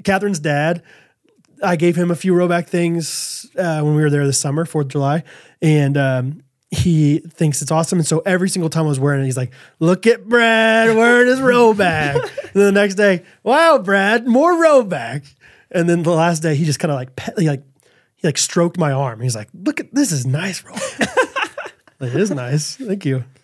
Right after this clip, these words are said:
Speaker 2: I forget what made me think about this. I was thinking about this just a couple days ago, but I was thinking about the, like, the shelf life of everything we own, because there's something with, like, with clothes,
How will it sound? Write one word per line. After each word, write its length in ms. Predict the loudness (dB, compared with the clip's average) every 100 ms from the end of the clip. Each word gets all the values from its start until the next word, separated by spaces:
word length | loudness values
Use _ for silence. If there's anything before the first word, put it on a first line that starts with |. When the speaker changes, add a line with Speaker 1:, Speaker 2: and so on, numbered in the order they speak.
| _ -6
Speaker 2:
I 120 | -4
forget 300 | -4 -8 -6
what 200 | -2 -2
made 100 | 0
me 80 | -2
think 200 | -2 -2
about 200 | -2 -2
this. 180 | -2 -4
I 60 | -4
was 100 | -4
thinking 120 | -2
about 80 | -2
this 120 | -4
just 160 | -4 -4
a 40 |
couple 160 | -4 -2
days 180 | -2 -2
ago, 280 | -2 -2 -4
but 100 | -4
I 40 |
was 120 | -4
thinking 180 | -4 -4
about 220 | -2 -4 -4
the, 120 | -4
like, 320 | -4 -4 -10 _ _ _
the 180 | -6 -4
shelf 400 | -2 -2 -2 0
life 280 | -2 -2 -4
of 120 | -10 -6
everything 640 | -4 -4 -4 -4 -6 -6 -10 _ -8
we 280 | -2 0 0
own, 280 | -2 -6 -8
because 200 | -4 -4
there's 140 | -2 -4
something 240 | -4 -4
with, 140 | -4 -2
like, 160 | -4 -8 _ -6
with 160 | -6
clothes, 540 | -2 0 0 -2 -6